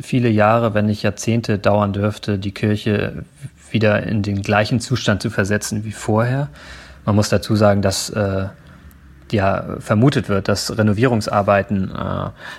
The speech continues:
den Brand ausgelöst haben. Dementsprechend, man ist ohnehin permanent dabei gewesen, sie zu sanieren. Aber ich, ja, heute habe ich auch gehört, dass Leute sagen, vierzig Jahre könnte es dauern, bis sie wieder so aussieht wie vorher.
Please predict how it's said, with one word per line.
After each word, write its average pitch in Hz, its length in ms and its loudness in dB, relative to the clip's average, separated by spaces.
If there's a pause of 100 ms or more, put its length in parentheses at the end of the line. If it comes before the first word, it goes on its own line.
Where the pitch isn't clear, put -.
den 101 120 2
Brand 98 240 2
ausgelöst 101 640 0
haben. 101 240 2
Dementsprechend, 101 920 -2 (540)
man 107 300 2
ist - 260 -6
ohnehin 117 380 2
permanent 107 440 2
dabei 101 280 4
gewesen, 104 420 2
sie 101 220 0
zu 98 400 -2
sanieren. 120 720 0 (460)
Aber 110 360 2
ich, - 160 -10 (300)
ja, 107 240 2
heute 117 180 4
habe 107 120 2
ich 127 100 -6
auch 117 160 -2
gehört, 110 320 2
dass - 340 -6
Leute 107 320 2
sagen, 104 300 4
vierzig 127 380 0
Jahre 95 260 0
könnte 101 260 -2
es - 120 -4
dauern, 104 280 0
bis 107 120 -6
sie 104 100 -6
wieder 104 180 -2
so 101 80 -2
aussieht 107 400 -4
wie - 80 -20
vorher. 107 400 -2